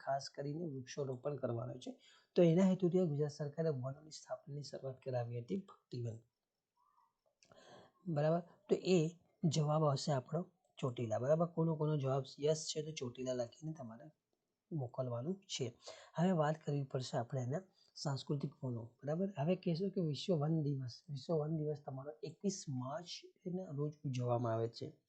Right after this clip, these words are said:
સાંસ્કૃતિક વનો વિશે પણ આપણી પાસે માહિતી હોય તો આપણે જરૂરથી એ વનો વિશે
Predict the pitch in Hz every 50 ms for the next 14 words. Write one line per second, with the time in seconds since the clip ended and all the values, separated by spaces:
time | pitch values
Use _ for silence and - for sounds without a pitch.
0 | - - - - - - _ _ - - - 165 156 156 - - 202 185 214 185
1 | 175 170 151 147 165 170 165 143 - 175 151 160 160 151 135 127 143 139 - 147
2 | 131 - - 156 139 127 120 127 - - 139 127 147 151 147 151 127 117 120 143
3 | 135 123 - - - 139 147 - - 151 143 135 123 127 127 127 131 131 131 127
4 | - - 139 143